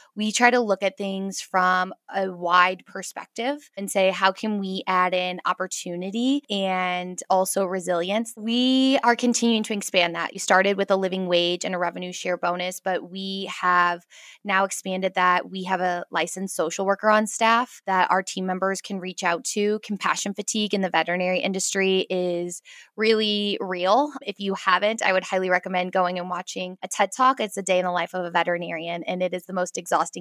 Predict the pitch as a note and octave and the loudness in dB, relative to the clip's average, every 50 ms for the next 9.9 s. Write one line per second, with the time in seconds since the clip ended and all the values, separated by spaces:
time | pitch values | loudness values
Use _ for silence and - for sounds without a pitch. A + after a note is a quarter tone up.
0 | F#3 - - F3+ D#3+ - - F3+ D#3+ F#3 A3 C4+ C4+ - - - - - - G#3+ | -10 -10 -10 -12 -12 -12 -10 -8 -4 -2 -2 -2 -2 -4 -14 -12 -12 -8 -6 -6
1 | G3 - - F#3+ F3 F3 F3 - - G2+ F#2+ - - G3+ G3 - - - F#3+ F3+ | -4 0 2 2 4 2 2 0 0 -2 -2 -2 -4 -6 -8 -8 -6 -4 -4 -4
2 | E3+ F3 F3+ - - F3 - E3+ F3+ - F3+ F3+ F3 F3 - F#3 F3+ - F3+ E3 | -4 -4 -6 -4 -6 -6 -6 -6 -10 -8 -10 -12 -12 -10 -10 -12 -12 -10 -8 -8
3 | D#3+ D#3+ E3 E3+ _ _ _ _ _ - F#3 G#3 G3+ G3+ G3 F#3+ F#3+ F3 F3+ F3+ | -6 -6 -8 -10 _ _ _ _ _ -2 4 4 6 6 4 2 0 -2 -4 -8
4 | - - G#2 G2+ G#2 - - - - - - - - - - - - B3 A3 G#3 | -6 -6 -6 -6 -6 -8 -12 -14 -14 -12 -12 -12 -10 -10 -8 -2 2 2 4 4
5 | G3 G3 F#3+ F#3+ F3+ - - A#3 A#3+ B3 B3 A#3 A3+ G#3 G#3 G3+ G3 - F#3+ F#3 | 4 2 0 -4 -6 -4 2 2 4 4 4 4 2 2 0 -2 -2 0 2 0
6 | F#3 - - G3 F3 F3+ F3+ F3 - F#3 F3+ F3+ F3+ F3+ F#3+ F#3 F#3 F#3 F#3 - | 2 2 0 0 2 2 0 2 2 2 2 2 2 0 0 2 4 4 4 4
7 | F#3 F#3 - - - - G3+ G3 G3 G3 F#3+ F#3 F3+ F#3 F#3 F3+ F3+ F3+ F3+ - | 4 2 2 -2 -6 -4 -4 -2 -2 -2 -2 0 2 2 4 4 2 0 -2 -4
8 | E3+ E3+ F3 F#3 F#3+ - - - - - G#3 G3 G3 G3+ G3 G3+ F#3+ - - F#3+ | -4 -4 -4 -4 -6 -8 -12 -8 0 2 4 4 4 4 2 0 0 0 0 -2
9 | F3+ F3+ F#3 G3 G#3 G#3 G3+ G#3 A3 A3+ A3+ A#3 A3+ A#3 G3 G3 F#3+ F3+ | -2 -2 -2 -4 -6 -6 -4 -4 -4 -2 0 0 0 2 2 2 2 2